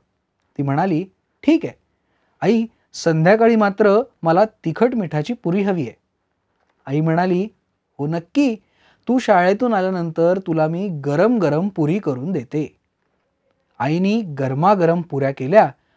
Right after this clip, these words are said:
आणि मिथिला पुऱ्या खायला बसली. तिला प्रश्न पडला की पुऱ्या कशा तयार करतात बरं? तिने तसं आईला विचारलं. आई म्हणाली, "थांब, मी तुला पुऱ्यांची गोष्टच सांगते."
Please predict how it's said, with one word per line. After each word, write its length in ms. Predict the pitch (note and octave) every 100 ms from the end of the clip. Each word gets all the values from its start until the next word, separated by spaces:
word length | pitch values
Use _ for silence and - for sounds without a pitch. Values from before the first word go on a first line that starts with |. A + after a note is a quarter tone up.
| _
आणि 180 | A2+ B2
मिथिला 560 | A#2 G#2+ - G#3 D3+ G3 _ _ _
पुऱ्या 320 | D3 C#3 C#3+ G3
खायला 340 | C#3+ B2 A2+ F3
बसली. 340 | D3 - A2 _ _ _ _ _ _ _ _ _ _ -
तिला 180 | A#3+ D4
प्रश्न 380 | D#4 C4 - D#4
पडला 400 | A#3 F3 C#3+ C3+ _ _ _ _ -
की 80 | C4
पुऱ्या 520 | _ - C3+ C3 A3+ _
कशा 260 | E3 C#3 G#3+ A#3+
तयार 200 | A#3+ A#3
करतात 300 | A#3 A3 A3+
बरं? 240 | G#3 A3+ B3 _ _ _ _ _ _ _ _ -
तिने 140 | A#3+ D4+
तसं 340 | B3+ A3 B3 A#3 -
आईला 280 | D#3+ F#3+
विचारलं. 440 | G3+ C#3 C#3 A2+ - _ _ _ _ _ _ _ _ -
आई 160 | A#2+
म्हणाली, 480 | C#3+ C3+ D#3 E3+ D3+ - _ _ _ -
"थांब, 180 | D#3 - _ _ _ _ -
मी 60 | D#3
तुला 380 | D#3+ E3+ D#3 D#3+ _ _ -
पुऱ्यांची 480 | E3 E3 E3+ G3
गोष्टच 520 | G3+ D#3+ C3+ - F3 -
सांगते." 380 | D3 B2+ -